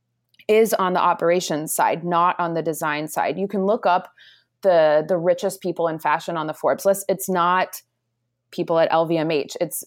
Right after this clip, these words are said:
Zara, it's H and M, it's Uniqlo, it's Forever twenty-one. It's truly operationally based companies that have innovated in their supply chain and, and have taken advantage of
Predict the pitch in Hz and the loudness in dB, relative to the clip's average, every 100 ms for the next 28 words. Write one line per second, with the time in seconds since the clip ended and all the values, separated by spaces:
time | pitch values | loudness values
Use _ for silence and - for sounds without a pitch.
0 | _ 147 180 175 165 147 127 170 - - | _ -2 2 4 4 4 4 0 -2 -6
1 | 180 175 190 175 160 147 - 175 185 175 | -2 -2 -2 -2 -2 -4 -8 -6 -4 -4
2 | - 147 123 - 165 165 - 160 156 147 | -2 -2 -2 -4 -2 -2 -6 -6 -4 -4
3 | 104 - - - 190 180 170 147 - _ | -6 -12 -18 -4 0 2 0 -4 -12 _
4 | _ _ _ 156 165 180 165 151 151 190 | _ _ _ 0 0 0 0 0 -2 -4
5 | 180 175 170 160 151 - 160 160 - - | -2 -2 -2 -4 -8 -4 -2 -2 -6 -14
6 | - - 160 156 175 175 214 190 165 160 | -18 -12 -10 -8 -6 -4 -4 -2 -2 -2
7 | 156 143 _ _ _ _ - 160 160 170 | -6 -10 _ _ _ _ -8 -4 -2 0
8 | 160 175 165 160 151 151 156 - 131 135 | 2 2 0 0 -2 -2 -6 -2 -2 -2
9 | 175 175 151 147 - _ _ _ _ - | -4 -2 -4 -6 -10 _ _ _ _ -6
10 | 160 156 160 160 160 156 147 - _ - | -2 -2 -2 0 0 -2 -8 -20 _ -6
11 | 170 175 170 160 160 170 165 165 170 | -4 -2 -2 -2 -2 -2 2 2 2